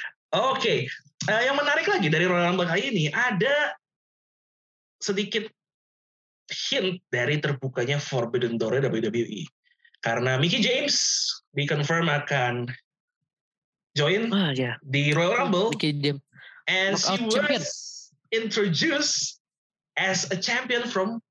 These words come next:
Speaker 1: other brand gitu. Nggak, nggak disembunyikan faktanya, bahkan dia akan bawa title-nya nanti, belt-nya akan dibawa, literally dibawa di Royal Rumble.
Speaker 2: Berarti knockout,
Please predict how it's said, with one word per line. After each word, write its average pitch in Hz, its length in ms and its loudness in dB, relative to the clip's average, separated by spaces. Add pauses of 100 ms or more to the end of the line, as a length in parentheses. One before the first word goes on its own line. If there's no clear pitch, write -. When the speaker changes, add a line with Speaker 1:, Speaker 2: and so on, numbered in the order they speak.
Speaker 1:
other 185 160 2
brand 208 320 2
gitu. 131 160 0 (640)
Nggak, 160 480 2
nggak 156 240 2
disembunyikan 165 880 2
faktanya, 170 480 -2
bahkan 165 320 0
dia 214 160 2
akan 180 240 2
bawa 139 240 2
title-nya 147 400 2
nanti, 139 320 0 (480)
belt-nya 165 320 0
akan 170 160 0
dibawa, 143 480 2
literally 147 320 0
dibawa 147 480 0
di 190 160 2
Royal 123 240 0
Rumble. 147 160 2
Speaker 2:
Berarti 254 320 0
knockout, 196 480 -2